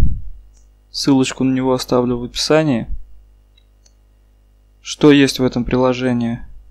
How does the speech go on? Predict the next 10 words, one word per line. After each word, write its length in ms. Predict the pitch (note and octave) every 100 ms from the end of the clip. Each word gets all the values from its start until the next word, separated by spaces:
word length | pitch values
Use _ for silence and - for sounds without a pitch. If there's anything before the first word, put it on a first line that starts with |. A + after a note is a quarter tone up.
| -
В 80 | C3+
этом 260 | C#3 C#3+
приложении 600 | C3+ C#3 C#3 D3 D3 C#3+
представлены 640 | C3 C3+ - C#3+ C3+ C3+ C3
каталоги 540 | C3+ - C#3 C#3 C3+
монет 500 | C3+ C#3 D3 D#3 - - - - _ _ _ _ _ _ _ _ _ _ _ _ _ _ -
для 180 | C3 C3+
учета 400 | C3 - B2+ B2+
своей 300 | - C3 B2
коллекции 760 | C3+ C3+ C3 - - B2